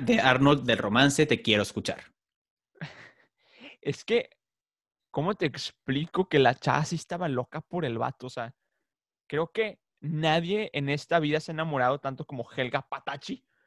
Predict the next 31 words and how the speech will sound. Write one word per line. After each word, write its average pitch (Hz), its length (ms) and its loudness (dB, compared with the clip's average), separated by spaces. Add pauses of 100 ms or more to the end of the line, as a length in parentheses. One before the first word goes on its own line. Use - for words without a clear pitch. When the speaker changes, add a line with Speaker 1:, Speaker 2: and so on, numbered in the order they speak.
(500)
Speaker 2:
de 127 140 4
Arnold. 117 360 -4 (220)
Speaker 1:
<laughs> 247 1800 6 (800)
Ya, 151 240 10
perdón, 139 320 8
perdón. 131 380 4 (420)
Es 123 140 0
que 131 80 4
le 139 80 10
hice 135 120 6
muy 135 140 8
chistoso. 113 640 0 (380)
Totalmente 127 460 6
de 131 60 8
Speaker 2:
Cuando 110 80 2
Speaker 1:
acuerdo. 107 180 2
Speaker 2:
quieras. - 220 -10 (920)
Speaker 1:
De 143 200 6
todas 180 360 6
las 220 200 4
series 170 360 4
de 202 80 4
las 175 100 4
que - 40 -10
estamos 160 240 4
platicando, 147 520 4
no 156 340 8
hay 151 300 8
historia 123 360 6
de 123 80 10
romance. 107 500 0